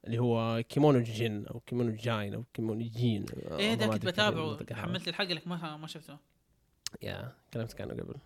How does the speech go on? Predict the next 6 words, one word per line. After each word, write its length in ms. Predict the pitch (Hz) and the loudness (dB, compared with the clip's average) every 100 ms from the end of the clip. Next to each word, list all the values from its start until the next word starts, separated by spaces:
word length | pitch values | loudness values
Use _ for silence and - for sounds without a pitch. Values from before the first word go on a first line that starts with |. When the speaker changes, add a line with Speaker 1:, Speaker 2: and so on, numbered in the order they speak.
| - _ _ _ _ _ _ _ _ _ _ _ 123 | -20 _ _ _ _ _ _ _ _ _ _ _ -2
Speaker 1:
آه، 560 | 131 127 123 123 123 | 0 2 2 2 2
الأنمي 760 | 123 - - 202 208 117 127 170 _ _ - | 2 0 6 10 12 10 6 2 _ _ -4
شفته 340 | - 156 147 | 0 4 4
لسبب 340 | 120 143 123 | 4 4 4
واحد 280 | 110 107 113 - | 2 0 -4 -2
بس. 560 | 110 - - - - | -2 -2 -14 -16 -20